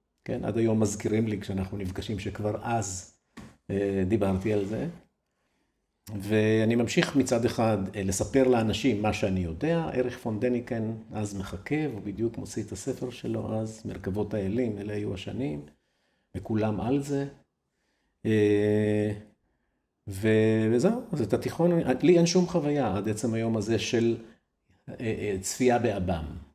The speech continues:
או, או מגע כלשהו שאני מודע לו. אני בכוונה מדגיש את זה, כי יש הרבה מאוד אנשים שבדיעבד,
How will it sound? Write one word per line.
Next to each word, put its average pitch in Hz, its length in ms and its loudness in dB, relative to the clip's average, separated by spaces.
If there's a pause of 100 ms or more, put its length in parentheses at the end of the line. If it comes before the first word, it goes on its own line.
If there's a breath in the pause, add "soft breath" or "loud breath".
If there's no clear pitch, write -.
או, 104 340 2
או 98 180 0
מגע 98 340 0
כלשהו 113 420 0
שאני 104 300 -4
מודע 107 420 -2
לו. 87 200 -2
אני 87 100 -6
בכוונה 104 380 -6
מדגיש 110 480 0
את 120 80 0
זה, 135 160 -2 (680)
כי 117 100 -2
יש 110 160 0
הרבה 113 240 0
מאוד 117 240 0
אנשים 113 440 0
שבדיעבד, 101 1120 2